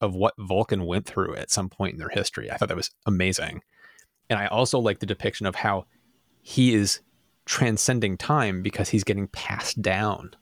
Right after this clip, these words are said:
through, through Vulcan to Vulcan to Vulcan to Vulcan, where this is a way where in, in our history,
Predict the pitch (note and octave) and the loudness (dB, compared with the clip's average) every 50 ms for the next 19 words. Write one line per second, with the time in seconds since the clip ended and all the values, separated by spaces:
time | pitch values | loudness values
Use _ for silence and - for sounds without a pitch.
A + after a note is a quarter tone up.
0 | _ _ _ _ _ _ _ - - A2 G2 F#2 F#2+ - - - A2 G2+ F#2 F2 | _ _ _ _ _ _ _ -2 2 2 2 2 0 -4 -2 0 2 2 2 0
1 | - _ - - A2 G2 F#2 - G2 F2+ E2 F#2 F2+ - G2+ F#2+ F2+ F2 F2 - | -6 _ -6 -2 -2 0 0 0 -2 0 0 0 0 0 0 -2 0 0 -2 0
2 | - G2 F#2+ F#2 F2 F#2+ F#2+ - F#2+ E2+ E2 D#2+ - _ - - _ _ _ _ | -2 -4 -2 0 0 0 0 0 -2 -2 -2 -6 -8 _ -20 -20 _ _ _ _
3 | _ _ _ - A#2 G#2+ G2 F#2 - _ _ _ _ - - A#2 G2+ G#2+ C#3 D#3 | _ _ _ 2 4 4 2 2 -2 _ _ _ _ -4 -2 2 6 6 6 6
4 | - E3+ C#3 C3+ A#2 G2+ G2+ G2 F#2+ F#2+ F2+ F#2+ G2 - _ _ _ - - B2+ | 6 4 2 2 2 2 2 0 0 -2 -2 -4 -6 -8 _ _ _ 2 4 6
5 | A#2+ G#2+ G2 F#2+ - - - A#2+ G#2+ G#2 - _ - A#2+ G2+ - - A#2 C3+ D3 | 6 6 4 2 -2 -2 -2 0 0 0 -2 _ -2 -2 -2 0 0 2 4 4
6 | C3+ - - - - - - E2+ E2+ G#2 C3+ - - | 4 2 0 -4 -4 -4 -4 -4 -2 -2 -4 -4 -8